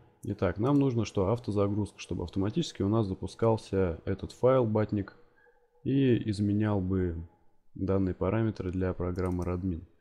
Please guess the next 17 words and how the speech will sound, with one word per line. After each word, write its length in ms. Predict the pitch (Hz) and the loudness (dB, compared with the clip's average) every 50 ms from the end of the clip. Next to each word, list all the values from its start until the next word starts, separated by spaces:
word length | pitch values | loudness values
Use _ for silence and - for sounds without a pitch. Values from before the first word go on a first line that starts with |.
| _ _ _ | _ _ _
Так, 200 | - 110 107 101 | -2 0 0 2
заходим 400 | 98 104 101 - 117 107 98 98 | 2 0 0 2 0 2 2 2
в 80 | 98 95 | 2 2
автозагрузка 920 | 95 - - 98 87 95 92 98 123 151 185 180 - - - 127 117 - - - _ - | 0 -2 -6 -6 -2 0 0 0 2 0 0 -2 -2 -2 0 0 0 0 -2 -6 _ -8
и 60 | 120 | -8
сюда 380 | 120 - - 107 104 107 104 101 | -6 -6 -4 -4 -2 0 0 0
добавляем 840 | 92 95 95 92 92 92 95 98 101 98 92 87 82 76 73 76 - _ _ _ _ _ _ _ _ _ _ _ _ _ _ _ _ _ _ - | 0 0 0 0 0 0 0 0 0 0 0 -2 -2 -4 -8 -10 -14 _ _ _ _ _ _ _ _ _ _ _ _ _ _ _ _ _ _ -8
как 160 | - - - | -6 -4 0
раз 220 | 98 104 101 - | 0 0 0 -2
этот 260 | - 98 92 - - - | -4 -8 -6 -8 -10 -12
файл 380 | - - - 113 113 107 95 | -8 -4 -2 0 0 0 -2
bat. 360 | 92 95 87 87 80 - - - - - _ _ _ _ _ _ _ _ _ _ _ _ _ _ _ _ _ _ _ _ _ _ _ _ _ _ _ _ _ _ _ _ _ _ _ _ _ _ _ _ _ _ _ _ _ _ _ _ | -2 -2 -2 -4 -4 -6 -8 -18 -20 -20 _ _ _ _ _ _ _ _ _ _ _ _ _ _ _ _ _ _ _ _ _ _ _ _ _ _ _ _ _ _ _ _ _ _ _ _ _ _ _ _ _ _ _ _ _ _ _ _
Так, 320 | - - 85 85 - - 95 | -12 -10 -10 -10 -8 -6 -4
он 160 | 95 95 92 | -2 -2 -2
у 60 | 90 | -2
нас 260 | 90 92 87 - - | -2 -4 -4 -6 -8
находится. 920 | - 87 92 - - 101 98 92 90 92 - - - - 90 90 87 92 | -8 -10 -8 -8 -6 -6 -6 -4 -6 -8 -10 -10 -10 -8 -6 -6 -6 -8